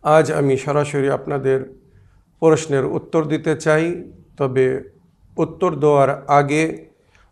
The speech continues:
আমার যে সমস্ত দর্শকবৃন্দরা আমাকে প্রতিদিন টিভির স্ক্রিনে দেখছেন,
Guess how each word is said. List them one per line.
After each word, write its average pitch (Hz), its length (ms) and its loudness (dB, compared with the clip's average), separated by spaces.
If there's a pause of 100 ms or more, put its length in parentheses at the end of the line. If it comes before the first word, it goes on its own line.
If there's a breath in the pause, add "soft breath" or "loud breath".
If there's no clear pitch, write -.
(100)
আমার 139 260 4
যে 160 100 2
সমস্ত 151 520 0
দর্শকবৃন্দরা 151 1040 0 (360)
আমাকে 135 800 0 (640)
প্রতিদিন 151 840 0 (720)
টিভির 160 340 4
স্ক্রিনে 160 460 2
দেখছেন, 147 720 -2